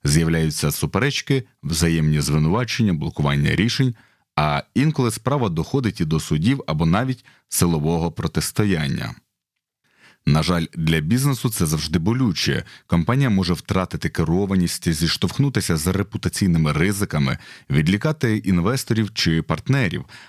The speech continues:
Якщо конфлікт затягується, власник може втратити свій бізнес чи контроль над ним, а підприємство стати сумнівним партнером для клієнтів. Корпоративні конфлікти — це не новинка і не якась унікальна українська проблема.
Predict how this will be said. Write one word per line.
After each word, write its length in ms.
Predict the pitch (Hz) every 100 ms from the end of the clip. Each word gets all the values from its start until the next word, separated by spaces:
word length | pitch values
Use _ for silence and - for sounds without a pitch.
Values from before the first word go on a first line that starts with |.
| -
Якщо 360 | - - -
конфлікт 360 | 127 123 127 123
затягується, 840 | 87 87 - 113 120 87 71 78
власник 460 | 71 80 80 85 -
може 220 | 82 78
втратити 540 | 76 80 78 - -
свій 300 | 76 78 78
бізнес 680 | 76 80 107 113 107 - - -
чи 260 | - 85
контроль 420 | 78 82 78 90
над 180 | 90 90
ним, 260 | 104 139 110
а 180 | 78 73
підприємство 840 | - 73 85 98 135 - - 127 - - -
стати 380 | - 85 -
сумнівним 580 | 78 82 78 82 82 76
партнером 640 | - 76 - 82 98 110 110 - -
для 160 | 80
клієнтів. 800 | 92 139 143 90 76 - - - _ _ _ _ _
Корпоративні 600 | 98 - 92 87 95 90
конфлікти — 800 | 87 82 104 131 - - 71 -
це 220 | - 113 131
не 140 | 117
новинка 460 | 120 117 156 - 110
і 60 |
не 100 | 87
якась 340 | 82 - 127 95
унікальна 400 | 87 120 127 98
українська 480 | - 85 90 -
проблема. 580 | - 104 110 127 82 65